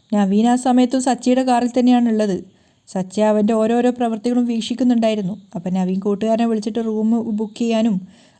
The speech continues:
അങ്ങനെയുള്ള കാര്യങ്ങളൊക്കെ ഏർപ്പാടാക്കുകയാണ്. അപ്പോൾ പഴയ ലോഡ്ജ് ബുക്ക് ചെയ്യട്ടെ എന്ന് ചോദിച്ച സമയത്ത് നവീൻ പറയുന്നുണ്ട്, "വേണ്ട, വേണ്ട, വേണ്ട, അവിടെ വെച്ചല്ലടാ പ്രശ്നം ഉണ്ടായത്. ആ, ആ ലോഡ്ജ് മതി, അവളെയും കൊണ്ട്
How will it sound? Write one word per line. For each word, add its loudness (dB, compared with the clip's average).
അങ്ങനെയുള്ള 0
കാര്യങ്ങളൊക്കെ 0
ഏർപ്പാടാക്കുകയാണ്. -2
അപ്പോൾ -8
പഴയ -2
ലോഡ്ജ് -2
ബുക്ക് -4
ചെയ്യട്ടെ -2
എന്ന് 0
ചോദിച്ച -4
സമയത്ത് -2
നവീൻ 0
പറയുന്നുണ്ട്, -2
"വേണ്ട, 0
വേണ്ട, 2
വേണ്ട, 0
അവിടെ 0
വെച്ചല്ലടാ 2
പ്രശ്നം 0
ഉണ്ടായത്. 0
ആ, 0
ആ -2
ലോഡ്ജ് 2
മതി, -2
അവളെയും 0
കൊണ്ട് 2